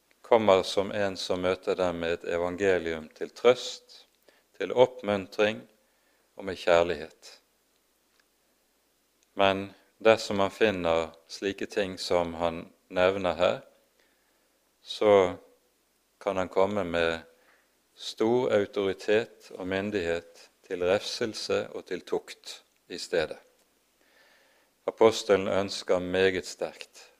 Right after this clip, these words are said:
at han skal slippe det. Det er ikke noe han har noe som helst glede av, og om han skulle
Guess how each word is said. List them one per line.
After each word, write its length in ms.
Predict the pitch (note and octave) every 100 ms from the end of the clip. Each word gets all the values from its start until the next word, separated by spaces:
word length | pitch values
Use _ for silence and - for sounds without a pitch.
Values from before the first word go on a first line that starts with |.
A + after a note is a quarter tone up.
| F2
at 80 | F2
han 100 | D#2
skal 200 | - D#2
slippe 400 | - D#2+ - D#2+
det. 140 | E2+ - _ _ _ _ _ _ _ -
Det 120 | G2+
er 100 | A2+
ikke 180 | - G#2+
noe 240 | G2+ G#2
han 140 | F2+
har 100 | F2
noe 400 | F2 F#2+ A2+ A#2+ G#2
som 200 | G2+ F#2
helst 300 | F2 - E2+
glede 320 | E2+ E2+ F2
av, 240 | D2+ D2+ - _ _ _ _ -
og 540 | F#2 E2+ E2 - - F#2+ _ _ _ _ -
om 160 | F#2
han 120 | F2+ -
skulle 400 | F#2 E2+ E2+